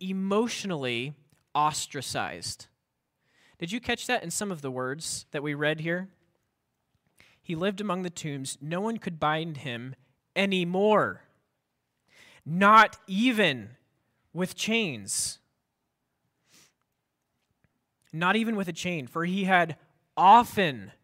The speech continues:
been bound. And so the implication here is that the townspeople attempted to bind him multiple times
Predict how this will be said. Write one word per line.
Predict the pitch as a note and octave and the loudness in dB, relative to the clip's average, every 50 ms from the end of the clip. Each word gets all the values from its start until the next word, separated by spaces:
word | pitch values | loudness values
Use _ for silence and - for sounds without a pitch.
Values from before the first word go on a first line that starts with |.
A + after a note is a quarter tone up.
| _ _ - | _ _ -8
been | C3+ D#3 D3+ D3 C#3+ C3+ | -4 -4 -2 -2 -4 -4
bound. | C3 C3 A#2+ A2 G#2 F#2 E2+ - - - _ _ _ _ _ _ _ _ _ _ _ _ _ _ _ _ _ _ _ _ _ _ _ _ _ - _ - | -2 -2 0 -2 -2 -6 -8 -14 -20 -20 _ _ _ _ _ _ _ _ _ _ _ _ _ _ _ _ _ _ _ _ _ _ _ _ _ -18 _ -10
And | E3+ | -6
so | - - G3+ | -4 -4 -2
the | G3 G#3 | -2 -2
implication | F3+ A#3 C4 C4+ A#3 - A#3 B3 C4+ B3+ B3+ A3 | -2 -4 -4 -4 -4 0 0 0 0 0 -4 -4
here | G3+ G3 | -2 -2
is | F3+ E3+ | -2 -2
that | F3 D#3+ - | -4 -4 -6
the | D#3+ | -8
townspeople | - - G3+ G#3 B3 C#4 - - G3 E3 D#3+ - | -6 -4 -2 -2 -2 -2 -4 -8 -6 -6 -6 -6
attempted | - E3 E3 - - G#3+ A3+ G#3+ - F#3+ E3 D#3 | -6 -8 -8 -6 -6 -6 -4 -4 -4 -6 -6 -6
to | - - F3 D#3+ | -8 -8 -8 -6
bind | C#3+ C#3+ D3 E3 F3+ G3+ G#3+ G#3 - | -2 0 0 0 0 -2 -6 -8 -8
him | - D3 B2+ A#2+ B2 C3 C#3 _ _ _ _ | -8 -8 -8 -8 -10 -12 -16 _ _ _ _
multiple | - C#3 E3 F3+ G3 G#3+ A#3+ C4+ - - - A#3 G3+ A3 G#3 | -10 -6 0 4 6 6 6 6 4 -2 -6 -4 -2 -2 -2
times | F#3+ - - - F#3+ F#3+ F#3+ G3 D3+ B2 A2+ B2 C#3+ F3+ F3 - - - - - | -2 -4 -4 -2 0 2 2 2 0 -2 -4 -6 -8 -8 -6 -4 -4 -4 -6 -8